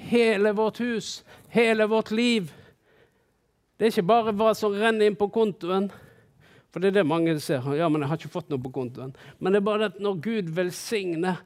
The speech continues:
så er det sånn at han velsigner disse nitti prosentene,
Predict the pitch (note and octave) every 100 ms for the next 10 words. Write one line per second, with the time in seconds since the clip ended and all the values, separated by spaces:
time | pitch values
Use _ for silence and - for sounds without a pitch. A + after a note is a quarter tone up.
0 | - - - G#3+ F#3+ G3+ G3+ E3+ G3 F#3+
1 | G3+ F#3+ - A#3 A3 E3 D3+ E3+ F#3+ -
2 | F3+ G#3 G3+ E3+ D#3+ D#3 F#3 F3+ - E3+